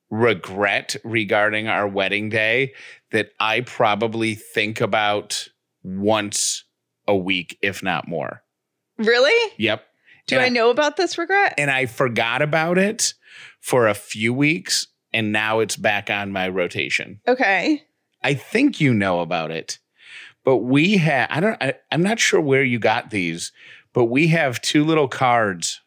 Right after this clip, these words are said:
Speaker 1: in our house. They're framed, and they are the te-, we wrote our own wedding vows, and they're the text of our vows to each other.
Speaker 2: Yeah, Paper Daisies did those for us.
Speaker 1: Okay. And th-, they were up in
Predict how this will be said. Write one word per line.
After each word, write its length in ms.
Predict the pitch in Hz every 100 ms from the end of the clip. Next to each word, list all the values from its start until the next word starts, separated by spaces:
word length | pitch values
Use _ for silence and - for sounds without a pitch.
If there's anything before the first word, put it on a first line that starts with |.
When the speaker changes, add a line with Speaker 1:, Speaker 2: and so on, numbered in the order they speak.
| _ -
Speaker 1:
in 80 |
our 160 | 110 98
house. 380 | 98 107 85 -
They're 160 | 98
framed, 800 | 85 - 117 123 113 90 80 90 _ - - _ _ -
and 600 | 117 107 104 101 95 - _ _
they 380 | 98 110 117 123
are 260 | 110 110
the 160 | 98 101
te-, 380 | - - 147 117
we 140 | 123
wrote 240 | 120 123
our 160 | 127 117
own 160 | 113 101
wedding 260 | 101 107
vows, 460 | 127 135 170 190 - _ - - _ -
and 140 | 110
they're 120 | 110
the 120 | 104
text 500 | 101 - 143 135 -
of 120 | 113 104
our 140 | 95
vows 420 | 104 110 101 92
to 120 | -
each 220 | - 90 85
other. 400 | 73 67 - - _
Speaker 2:
Yeah, 200 | 226 247
Paper 260 | 214 226 220
Daisies 380 | 208 208 190 190
did 180 | - 131
those 160 | 110
for 160 | - 113
us. 240 | 107 -
Speaker 1:
Okay. 440 | 127 120 80 71 - _
And 560 | 117 123 117 117 113 110 - - - _ _ _ _ _
th-, 160 | 135 123
they 260 | 127 127 143
were 240 | 147 135 -
up 380 | 139 123 117 - - _ -
in 640 | 113 107 104 104 110